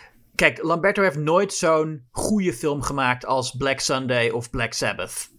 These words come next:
Ehm, ik, d-, ik denk niet dat hij bij dat niveau in de buurt komt. Maar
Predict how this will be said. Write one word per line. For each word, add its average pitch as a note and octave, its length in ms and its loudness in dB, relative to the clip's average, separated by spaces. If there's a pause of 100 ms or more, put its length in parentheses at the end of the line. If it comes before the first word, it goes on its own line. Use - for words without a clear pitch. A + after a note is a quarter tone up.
(120)
Ehm, A2 560 -2 (360)
ik, A#2 240 -8
d-, C#3 120 -4
ik B2 120 -14
denk D3 180 0
niet E3 140 -2
dat E3 120 -4
hij D#3 120 -4
bij C3+ 200 2
dat C3+ 220 -2
niveau C3 540 0
in C3 140 -4
de B2 160 -4
buurt C3 340 -4
komt. B2+ 340 -6
Maar A#2+ 540 0